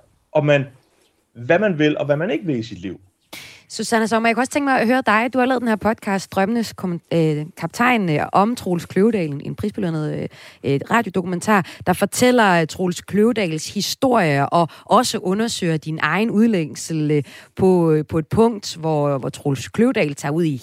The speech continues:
Speaker 2: hele, hele verden, og du er i gang med at finde dig selv i, i Danmark i, øh, i den her dokumentar. Øhm, hvorfor tror du, at så mange elskede Troels Kløvedal, vores, øh, sejler?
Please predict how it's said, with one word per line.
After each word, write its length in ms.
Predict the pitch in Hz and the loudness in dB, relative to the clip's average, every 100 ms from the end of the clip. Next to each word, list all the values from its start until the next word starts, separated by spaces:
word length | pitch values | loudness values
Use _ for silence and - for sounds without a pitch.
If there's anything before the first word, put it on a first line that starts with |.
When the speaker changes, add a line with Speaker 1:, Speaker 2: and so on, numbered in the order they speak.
| - | 0
Speaker 2:
hele, 200 | 285 330 | 2 4
hele 180 | 262 254 | 2 2
verden, 380 | 185 180 220 202 - - - | 2 0 -4 -10 -14 -12 -6
og 140 | 170 | 0
du 100 | 208 | 2
er 40 | |
i 40 | 208 | 2
gang 180 | 170 175 | 2 0
med 80 | |
at 60 | 165 | -2
finde 200 | 180 185 | -2 -2
dig 80 | 185 | -2
selv 300 | - 185 - | -2 -2 -2
i, 120 | 160 | -6
i 160 | 175 190 | -4 -2
Danmark 440 | 151 143 175 190 - - - | 0 2 0 -2 -6 -20 -16
i, 240 | - 185 170 | -4 2 2
øh, 60 | |
i 60 | 156 | 2
den 180 | 165 185 | 0 0
her 100 | 175 | 0
dokumentar. 720 | 160 147 151 139 180 151 - | -2 -2 -4 0 0 0 0
Øhm, 440 | 143 139 135 135 - - - _ | -2 -2 -4 -8 -12 -20 -20 _
hvorfor 240 | 220 - | 2 2
tror 260 | - - 269 | -6 2 2
du, 80 | 214 | 2
at 180 | - | -2
så 140 | - 220 | 0 0
mange 380 | 208 175 226 - | 0 0 -2 0
elskede 520 | 208 214 - - 240 170 | 2 2 0 -4 -2 -2
Troels 560 | - 175 185 226 - | -6 -4 -2 -2 -6
Kløvedal, 600 | - - 190 214 208 175 | -12 0 2 2 0 -4
vores, 440 | 156 156 151 151 - | -2 -2 -2 -4 -4
øh, 140 | 170 | -4
sejler? 460 | 156 196 160 202 | -2 0 0 0